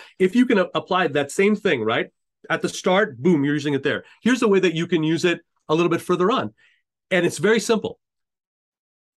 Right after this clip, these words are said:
As you're progressing through getting to know a company, however, however you're doing, getting to know an individual, a client, you're getting to know what their problems are. You're, you're ideally getting to know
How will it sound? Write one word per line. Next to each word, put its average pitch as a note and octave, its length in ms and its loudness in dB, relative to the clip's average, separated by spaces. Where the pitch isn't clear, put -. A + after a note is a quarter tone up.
As G#3 300 2
you're A#3+ 140 2
progressing C#3+ 720 -2
through D3+ 540 2
getting D3 240 0
to D3+ 80 -2
know C#3 120 2
a C3+ 40 -2
company, C#3 640 -2
however, E3+ 520 0
however E3 280 0
you're C#3+ 100 2
doing, A#2 240 0
getting C#3+ 180 0
to C#3 40 0
know C#3 220 2
an C#3+ 160 -2
individual, C#3+ 500 0
a B2 60 -2
client, B2+ 400 -4
you're D#3+ 140 2
getting G3 240 2
to F#3+ 100 0
know E3+ 140 2
what D3 220 0
their C#3+ 120 0
problems A2+ 440 -6
are. F#2+ 100 -6
You're, D3 160 -2
you're E3 300 0
ideally D#3+ 500 2
getting D3+ 280 0
to D#3 100 -2
know B2 480 0